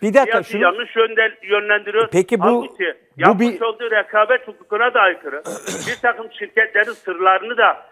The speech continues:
Speaker 2: e, ifşa edecek ve tüketiciyi de yanlış yönlendiren bir hareket.
Speaker 1: Peki Mustafa Bey, benzinde
Speaker 2: Evet.
Speaker 1: sıfır nokta yetmiş dokuz, motorinde iki nokta yirmi beş olarak yapılan zamlar ürün fiyatlarının bugün büyük oranlı düşüş göstermesi doğrultusunda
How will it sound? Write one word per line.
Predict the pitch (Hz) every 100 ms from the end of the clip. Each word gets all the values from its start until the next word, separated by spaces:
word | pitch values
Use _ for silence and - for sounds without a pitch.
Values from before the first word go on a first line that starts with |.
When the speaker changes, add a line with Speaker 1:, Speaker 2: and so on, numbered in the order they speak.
| _
Speaker 2:
e, | 156 160 156 185
ifşa | 190 - 208
edecek | 190 - 220 220
ve | 196 196
tüketiciyi | _ 202 190 _ 240
de |
yanlış | 226 196 196 220 -
yönlendiren | 196 185 185 185 202 208
bir | 175
hareket. | 139 131 120 - -
Speaker 1:
Peki | 190 233
Mustafa | 175 - 208 240
Bey, | 233 170 - _ _
benzinde | 151 185 196 208 226 240
Speaker 2:
Evet. | 226
Speaker 1:
sıfır | - 233 - 233
nokta | 214 214 220
yetmiş | 214 202 208 208 -
dokuz, | 196 214 170 - _ _ -
motorinde | 156 180 208 214 208 226
iki | 220 214 - 233
nokta | 214 - 220
yirmi | 196 196 196 190
beş | 214 202
olarak | - 190 190 202 -
yapılan | 147 175 202 208 202
zamlar | 147 180 190 196 190 127 - _ _
ürün | 185 208 247
fiyatlarının | - 208 190 196 196 190 208 196 151 _ _
bugün | 135 170 202 226 202 165
büyük | 175 220 220
oranlı | 208 190 185 180
düşüş | 170 220 -
göstermesi | - 190 - 190 185 190 185
doğrultusunda | 196 185 185 - 196 185 190